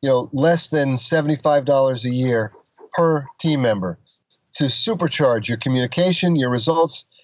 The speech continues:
your connection, and your retention. Because when people love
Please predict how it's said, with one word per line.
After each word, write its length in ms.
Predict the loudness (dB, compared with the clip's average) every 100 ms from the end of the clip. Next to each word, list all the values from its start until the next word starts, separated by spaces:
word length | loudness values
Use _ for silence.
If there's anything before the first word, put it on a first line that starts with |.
| _
your 100 | -8
connection, 760 | -2 0 2 0 -2 0 0 -4 _ _ -20 _ 0
and 320 | 4 4 2
your 100 | 0
retention. 560 | -2 0 0 -2 -8 -10 _ _
Because 240 | -6 -4 -2
when 100 | -2
people 380 | 0 2 2
love 340 | 4 4 4